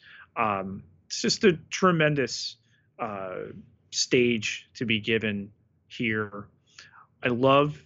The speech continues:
how they reach back to Star Trek Enterprise, Matt, where we first learned from T'Pol being on that early mission that the,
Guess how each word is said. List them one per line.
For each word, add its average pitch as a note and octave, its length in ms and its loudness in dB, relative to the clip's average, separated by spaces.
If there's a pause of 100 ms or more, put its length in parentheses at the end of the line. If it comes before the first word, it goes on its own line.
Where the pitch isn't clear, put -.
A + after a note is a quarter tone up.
(140)
how C3 240 -2
they B2 140 -4
reach A2+ 380 -8
back G#2+ 380 0
to G#2+ 340 -10
Star G#2+ 320 -6
Trek G#2+ 380 -6 (120)
Enterprise, A#2+ 920 0
Matt, A2 500 0 (260)
where G#2 420 -4
we G#2+ 180 -4
first A#2+ 480 0
learned A2+ 320 2
from G#2+ 320 0
T'Pol D#3+ 680 4 (540)
being C3 520 0
on B2+ 300 -2
that A#2 320 0 (260)
early B2 400 2
mission A2 600 0 (440)
that A2+ 300 0 (420)
the, C3+ 580 -4